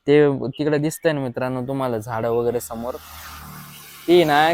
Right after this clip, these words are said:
खेडे वस्ती, वस्ती मित्रांनो, खेडे वस्ती नावाची वस्ती आहे.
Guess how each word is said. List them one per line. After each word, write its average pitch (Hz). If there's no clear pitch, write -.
खेडे 143
वस्ती, 156
वस्ती 123
मित्रांनो, 110
खेडे 120
वस्ती 120
नावाची 113
वस्ती 123
आहे. 110